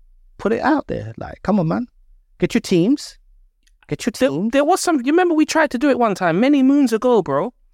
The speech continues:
Speaker 2: We
Speaker 1: No.
Speaker 2: tried to organize a quiz. And
Speaker 1: No, I know. They,
Speaker 2: and every-, everyone,
Speaker 1: everyone's
Speaker 2: everyone
Speaker 1: scared.
Speaker 2: got shook.
Speaker 1: Everyone's scared.
Speaker 2: Everyone got shook. I,
Speaker 1: Scared.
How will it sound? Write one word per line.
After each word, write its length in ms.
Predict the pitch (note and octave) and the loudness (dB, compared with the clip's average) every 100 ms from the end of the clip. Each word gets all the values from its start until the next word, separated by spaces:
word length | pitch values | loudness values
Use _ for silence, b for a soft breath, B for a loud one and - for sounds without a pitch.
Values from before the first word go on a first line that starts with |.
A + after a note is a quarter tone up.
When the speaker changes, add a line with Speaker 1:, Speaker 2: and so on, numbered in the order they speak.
| _ _ _ | _ _ _
Speaker 2:
We 140 | G#3+ | -2
Speaker 1:
No. 80 | E3 | 0
Speaker 2:
tried 160 | C#3 A#3 | 2 0
to 60 | G#3+ | 0
organize 380 | G#3 G3+ F#3+ F3+ | 0 0 0 0
a 60 | |
quiz. 420 | - B3+ D#3 - _ _ _ _ _ _ _ | 0 0 0 -4 _ _ _ _ _ _ _
And 220 | F#3 E3 | -2 -2
Speaker 1:
No, 100 | D#3 E3+ | 0 -2
I 60 | |
know. 160 | G3 E3 | 0 0
They, 200 | C#3+ D#3 | 0 -2
Speaker 2:
and 140 | E3+ F#3 | 0 0
every-, 200 | G3+ G#3 | 0 0
everyone, 80 | C#3+ | -2
Speaker 1:
everyone's 320 | G#3+ A3+ - | 0 0 0
Speaker 2:
everyone 180 | G#3+ G#3 | 0 0
Speaker 1:
scared. 20 | |
Speaker 2:
got 100 | F#3+ | 0
shook. 280 | E3 A#3 - _ _ b b b b | 0 -2 -4 _ _ b b b b
Speaker 1:
Everyone's 280 | C3+ C3 C3 | -8 -4 -6
scared. 260 | - F#3 G2+ | -4 -6 -2
Speaker 2:
Everyone 200 | A#3 B3+ | 0 0
got 100 | A#3+ | 0
shook. 180 | - A3+ | -2 0
I, 60 | G#3 | 0
Speaker 1:
Scared. 240 | E3+ G#2+ | -2 -6